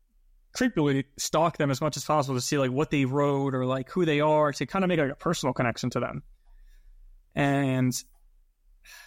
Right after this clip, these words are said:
it was, like, the worst thing in the world, 'cause I'd maybe get one response for every five hundred <laughs> emails I would send. And it was, uh, it took a long time. It took a really long time.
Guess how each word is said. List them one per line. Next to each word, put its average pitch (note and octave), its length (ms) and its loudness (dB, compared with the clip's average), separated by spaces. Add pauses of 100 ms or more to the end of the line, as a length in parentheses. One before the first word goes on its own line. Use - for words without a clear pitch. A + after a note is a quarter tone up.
(260)
it E3 80 2
was, E3 220 2
like, D3+ 340 0 (760)
the C#3+ 80 2
worst D3+ 300 0
thing D3+ 120 2
in D3 80 2
the C#3+ 60 2
world, D3 280 2
'cause C#3 160 -2
I'd C3+ 220 0
maybe D#3 720 2
get C#3 180 2
one C#3 160 0
response C3 480 -2
for C#3+ 140 -6
every C3+ 160 -4
five C3+ 260 0
hundred C#3+ 220 -2
<laughs> - 80 -8
emails A3 340 0
I E3+ 60 4
would D#3+ 160 2
send. D3+ 280 0 (1800)
And C3 300 0
it C3+ 60 2
was, C3 260 2
uh, C3+ 280 0 (540)
it - 140 -12
took - 220 -4
a - 60 -4
long G#3 260 2
time. F#2 340 -2 (920)
It - 60 -10
took F#3+ 100 4
a D#3 60 4
really D#3+ 240 4
long C#3 200 0
time. - 300 -12